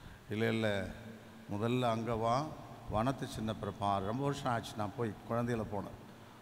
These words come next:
ரொம்ப வருஷம்." ஆனா எங்க அப்பா அம்மா அடிக்கடி போவாங்க அங்க. இந்த முறை போனப்போ நல்ல கூட்டம். ஆ, சிறிய பகுதி தான், ஆனால் மக்கள் கூட்டம் அதிகமாக இருந்தது,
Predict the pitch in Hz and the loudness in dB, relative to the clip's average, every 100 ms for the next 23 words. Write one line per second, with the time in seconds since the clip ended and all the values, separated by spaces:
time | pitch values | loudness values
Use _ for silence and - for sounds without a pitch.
0 | - 101 101 107 104 101 117 123 120 107 | -8 -2 2 2 2 2 4 4 4 4
1 | 110 143 127 120 160 131 131 151 147 131 | 4 8 8 8 6 4 4 4 4 4
2 | 131 117 95 - - - - - - - | 4 4 2 -4 -8 -12 -14 -16 -16 -16
3 | - - - - 113 120 131 170 170 151 | -18 -18 -20 -8 -2 2 4 4 4 4
4 | 160 147 175 202 127 117 165 202 - 156 | 4 4 4 4 4 2 2 0 0 0
5 | 151 113 - - - - - - - - | 2 0 -6 -10 -14 -14 -14 -18 -18 -20
6 | - - - - - - 107 98 92 90 | -20 -20 -20 -20 -20 -12 -8 -6 -6 -8
7 | - 123 160 170 123 127 131 110 113 190 | -4 0 2 2 2 2 2 2 2 0
8 | - 123 143 143 107 110 - 147 - 113 | -4 0 2 2 0 0 -2 -2 -2 -6
9 | 110 113 90 92 117 127 107 98 101 107 | -2 -2 -2 -2 0 0 0 0 -2 -4
10 | 85 - | -6 -10